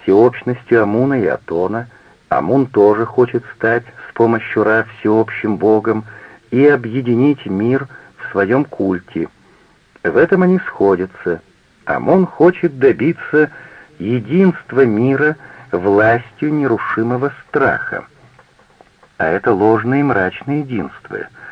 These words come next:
которого отец мой не хочет, ибо он хочет объединить своих детей в радости и в нежности. «Мени», —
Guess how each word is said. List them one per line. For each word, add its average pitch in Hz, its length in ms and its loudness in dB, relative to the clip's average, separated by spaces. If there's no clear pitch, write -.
которого 107 380 0
отец 107 360 0
мой 117 180 0
не 143 140 0
хочет, - 500 0
ибо 170 220 2
он 151 160 4
хочет 147 480 0
объединить 131 920 0
своих 113 360 2
детей 101 380 -2
в 64 100 -10
радости 156 680 -2
и 147 120 2
в 107 80 -4
нежности. - 800 -6
«Мени», — 98 640 -4